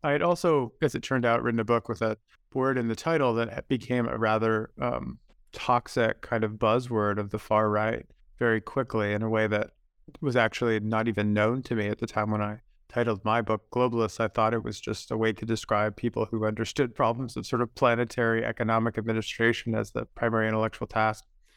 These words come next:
But in the intervening years, so this idea that there is a kind of a cabal of small, a small number of elites who kind of are puppet masters at the global level, you know, who are often called globalists, has really become one of the way that the f-,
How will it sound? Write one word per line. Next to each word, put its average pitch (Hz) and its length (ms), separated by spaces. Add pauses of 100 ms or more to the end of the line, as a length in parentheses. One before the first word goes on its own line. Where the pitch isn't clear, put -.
(520)
But 127 340 (420)
in 170 160
the 170 60
intervening 165 500
years, 120 300
so 127 100
this 120 200
idea 131 400
that 113 280 (340)
there 131 160
is 117 100
a 123 60
kind 120 240
of 113 100
a 110 200 (180)
cabal 131 960
of - 180
small, 120 760 (320)
a - 40
small 131 220
number 120 340
of 113 200
elites 131 520
who 117 140
kind 113 280
of 107 100
are 110 80
puppet 117 320
masters 113 480
at 113 80
the 117 100
global 110 340
level, 110 500 (340)
you 107 80
know, 107 160
who 107 160
are 107 80
often 110 300
called 113 340
globalists, 120 480
has 120 180
really 147 180
become 127 380
one 120 140
of 117 80
the 117 80
way 113 200
that 113 140
the 113 80
f-, - 140